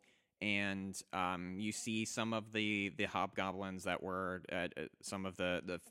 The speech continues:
female hobgoblins that have been taking care of the men, um, are also going into, like, as you're approaching, you, you saw them going into another building that was kind of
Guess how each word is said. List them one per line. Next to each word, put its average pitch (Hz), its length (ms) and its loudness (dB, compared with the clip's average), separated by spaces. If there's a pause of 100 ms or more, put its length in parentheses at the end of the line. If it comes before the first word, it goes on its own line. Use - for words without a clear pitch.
(320)
female 113 300 0
hobgoblins 92 720 -2
that 90 100 2
have 92 80 0
been 92 120 -2
taking 92 300 -4
care 87 300 0
of 90 120 -4
the 92 60 -6
men, 87 380 -4 (140)
um, 85 460 -2 (640)
are 98 420 6
also 110 440 6
going 98 300 0
into, 95 760 -2
like, 92 140 0
as 107 220 2
you're 104 140 -2
approaching, 95 560 -4
you, 90 300 -2
you 101 140 -4
saw 95 300 2
them 92 300 -4
going 95 240 -2
into 92 540 -2
another 110 480 2
building 92 440 -2
that 90 140 0
was 90 380 -4
kind 92 160 -4
of 87 100 -8